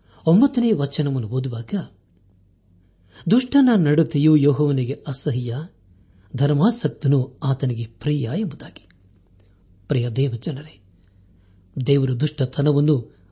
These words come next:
ಅಸಹ್ಯಪಡುತ್ತಾನೆ. ಅದೇ ಸಮಯದಲ್ಲಿ ಆತನು ನೀತಿವಂತರನ್ನು ಕಟಾಕ್ಷಿಸುತ್ತಾನೆ. ಯೇಸು ಕ್ರಿಸ್ತನು ನಮ್ಮನ್ನು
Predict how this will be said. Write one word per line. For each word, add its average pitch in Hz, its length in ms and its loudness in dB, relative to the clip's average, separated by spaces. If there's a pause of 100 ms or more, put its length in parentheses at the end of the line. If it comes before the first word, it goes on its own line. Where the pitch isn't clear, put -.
(240)
ಅಸಹ್ಯಪಡುತ್ತಾನೆ. 143 880 -4 (920)
ಅದೇ 214 260 4
ಸಮಯದಲ್ಲಿ 185 580 4
ಆತನು 156 360 2
ನೀತಿವಂತರನ್ನು 147 1040 -2 (180)
ಕಟಾಕ್ಷಿಸುತ್ತಾನೆ. - 920 -6 (2000)
ಯೇಸು 135 240 -2
ಕ್ರಿಸ್ತನು 139 420 -4
ನಮ್ಮನ್ನು 131 460 -2